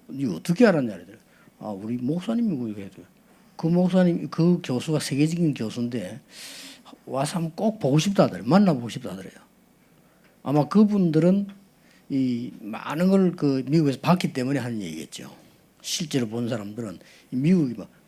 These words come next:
어마어마합니다. 미국의 대통령 트럼프만 모르지 미국 어마어마-, 미국 교회가 모르고 있는 거지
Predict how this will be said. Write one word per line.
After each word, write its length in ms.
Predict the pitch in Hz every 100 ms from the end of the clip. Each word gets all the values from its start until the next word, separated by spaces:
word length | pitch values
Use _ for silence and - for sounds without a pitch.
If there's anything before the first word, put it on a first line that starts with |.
| _ _ -
어마어마합니다. 800 | 113 143 160 170 170 175 147 - - _
미국의 520 | 160 190 180 147 139 143
대통령 460 | 123 117 147 147
트럼프만 500 | 143 185 220 196 143
모르지 460 | 123 120 139 123 123 _ -
미국 300 | 175 160 117
어마어마-, 440 | 117 131 143 135
미국 440 | 127 127 190 175 151
교회가 360 | 123 113 160 170
모르고 320 | 127 139 135
있는 160 | 117
거지 360 | 123 143 117 78